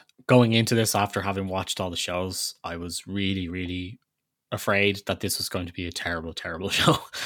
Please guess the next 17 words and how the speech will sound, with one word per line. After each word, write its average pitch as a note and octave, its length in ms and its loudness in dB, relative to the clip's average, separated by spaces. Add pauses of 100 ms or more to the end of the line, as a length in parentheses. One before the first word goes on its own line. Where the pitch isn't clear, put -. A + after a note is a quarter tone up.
(440)
So A2+ 400 6
for B2 200 4
it A#2 80 4
to - 80 -4
come C3 200 8
out A#2 240 6
like G#2+ 160 2
it - 120 0
did, A2 300 6
with G2+ 240 0 (640)
two A2+ 420 4
of G#2 120 -2
the A2 80 -2
main G#2 340 2
four G#2+ 220 2
matches G#2 400 0
being G2 420 0